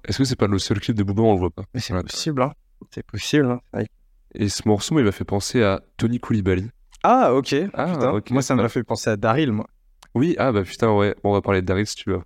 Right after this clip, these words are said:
Speaker 2: <laughs>
Speaker 1: Alors, c'est quoi Daryl ?
Speaker 2: Daryl, c'est un, du coup, un storytelling, euh, de Cynic,
Speaker 1: Ouais.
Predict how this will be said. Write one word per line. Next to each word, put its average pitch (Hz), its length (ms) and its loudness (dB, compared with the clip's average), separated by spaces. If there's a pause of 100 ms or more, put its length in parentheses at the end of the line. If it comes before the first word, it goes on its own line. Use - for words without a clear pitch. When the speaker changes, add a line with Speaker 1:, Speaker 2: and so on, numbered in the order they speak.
(160)
Speaker 2:
<laughs> 196 420 2
Speaker 1:
Alors, 156 640 2
c'est - 180 -6
quoi 151 200 2
Daryl ? 117 440 0 (640)
Speaker 2:
Daryl, 139 420 4
c'est 135 180 0
un, 123 240 2
du 123 100 -4
coup, 151 140 0
un 139 80 2
storytelling, 143 720 0
euh, 113 200 4
de 110 140 -2
Cynic, - 640 -4
Speaker 1:
Ouais. 90 260 2